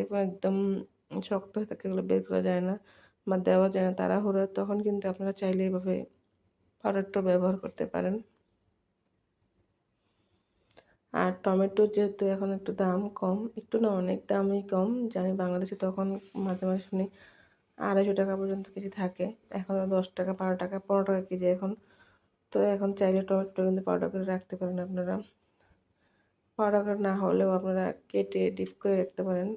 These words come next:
ব্লেন্ড করে একটু আইস কিউবের মতো। এটা আমার রেসি-, ভিডিওটা আছে কিন্তু আমার। ফ্রোজেন সবজির ভিডিওটা দেখলে কিন্তু দেন বুঝতে পারবেন। তো এখানে আমি রসুন কুচি করে কেটে নিছি, আদা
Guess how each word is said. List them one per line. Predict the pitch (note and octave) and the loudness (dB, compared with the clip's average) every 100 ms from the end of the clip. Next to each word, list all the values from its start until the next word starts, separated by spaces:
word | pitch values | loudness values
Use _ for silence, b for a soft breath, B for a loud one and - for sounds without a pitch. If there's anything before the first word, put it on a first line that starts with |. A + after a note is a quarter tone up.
| G#3+ | -6
ব্লেন্ড | F#3+ F#3 F3+ | 0 2 2
করে | F#3 F3 | 0 0
একটু | F3+ - F#3+ - B B _ | -2 -4 -6 -6 B B _
আইস | D#3 F#3 - | -2 -2 -4
কিউবের | - F#3+ F#3+ F#3+ | -4 -2 0 0
মতো। | F#3 F3+ F#3+ A#3+ A#3 | 0 2 -2 -2 -10
এটা | - F#3+ | -6 -2
আমার | F#3 F#3 F3+ | 0 -2 -4
রেসি-, | F#3 F#3 - - - - | -2 -4 -4 -16 -14 -10
ভিডিওটা | G3 F3+ F#3+ F#3+ G3+ | -4 -2 0 0 -2
আছে | F#3+ F#3 G3 | -4 -4 -4
কিন্তু | G3+ G3 G3 | -4 -4 -2
আমার। | F#3 G3+ - b b _ _ _ _ _ _ _ _ _ _ _ _ _ _ _ _ _ b b b b _ - | -2 -2 -6 b b _ _ _ _ _ _ _ _ _ _ _ _ _ _ _ _ _ b b b b _ -6
ফ্রোজেন | G#3+ G#3 G#3 G#3+ | 0 2 2 2
সবজির | - G#3 G#3+ | 0 0 0
ভিডিওটা | G#3 G3+ G3 | 0 -2 0
দেখলে | G3+ G3 | -2 0
কিন্তু | F#3+ G3 | -2 0
দেন | F#3 F#3 F#3+ | 0 0 -2
বুঝতে | F#3+ G3 - | -6 -12 -14
পারবেন। | F#3+ D#3 F3 G#3+ A3+ _ _ _ _ _ - b b b b | -8 -6 -4 -6 -8 _ _ _ _ _ -20 b b b b
তো | - | -2
এখানে | A3 A3 | 0 4
আমি | A3 G#3+ | 2 2
রসুন | G#3+ G3+ G3+ | 0 -4 -4
কুচি | G#3 G#3 | -6 -2
করে | A3 | -2
কেটে | G#3 G3 | 0 -2
নিছি, | F#3+ G3 - G3 G3 F#3 | -2 -2 -2 -2 0 0
আদা | E3+ F#3+ | -2 0